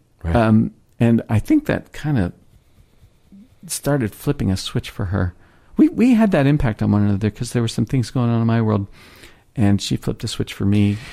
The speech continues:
Speaker 1: Yeah, I think, I think one of the best therapeutic things we can provide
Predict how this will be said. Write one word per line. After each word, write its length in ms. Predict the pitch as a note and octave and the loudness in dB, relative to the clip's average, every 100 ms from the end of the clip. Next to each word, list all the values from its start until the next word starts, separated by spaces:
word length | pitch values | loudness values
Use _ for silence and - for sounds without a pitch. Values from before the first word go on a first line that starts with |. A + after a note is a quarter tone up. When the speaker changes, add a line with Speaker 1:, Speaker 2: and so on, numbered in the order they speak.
| - | -6
Speaker 1:
Yeah, 180 | - E3 | -2 0
I 100 | D#3 | 0
think, 260 | F#3+ G3 - | 0 -2 -2
I 80 | D3 | -2
think 140 | E3+ | 0
one 160 | D3 C#3 | 2 2
of 60 | A#2 | 0
the 80 | |
best 560 | G2 G#2+ A2 - - - _ _ _ _ _ | 2 2 0 -2 -8 -10 _ _ _ _ _
therapeutic 640 | - G#2+ G2+ - G#2+ F#2+ | -2 0 0 0 0 0
things 760 | - G2+ F2+ E2+ D#2+ - - - _ _ _ _ _ _ _ _ - | -2 -2 0 0 -2 -4 -8 -12 _ _ _ _ _ _ _ _ -6
we 160 | F#2 | -4
can 220 | E2+ F#2+ D#2 | -2 -2 -2
provide 720 | E2+ E2 F#2+ D#2 C2+ C#2 | -4 -2 0 0 -4 -8